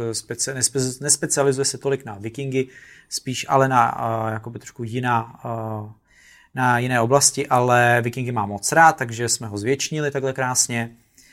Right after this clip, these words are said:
A, eh, je to teda konec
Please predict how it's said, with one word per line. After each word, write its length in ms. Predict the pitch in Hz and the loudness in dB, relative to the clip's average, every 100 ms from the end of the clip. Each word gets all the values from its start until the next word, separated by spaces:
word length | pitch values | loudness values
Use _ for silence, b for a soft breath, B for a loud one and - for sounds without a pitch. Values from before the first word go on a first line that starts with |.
| b b | b b
A, 720 | 123 117 117 117 113 113 117 117 123 120 117 117 117 113 | 4 8 10 10 10 8 2 -2 -6 -4 -4 -4 -2 -2
eh, 40 | 117 | -2
je 100 | 120 | -2
to 200 | 135 120 123 | 0 -2 0
teda 120 | 120 | -4
konec 360 | - 127 120 | -2 -2 0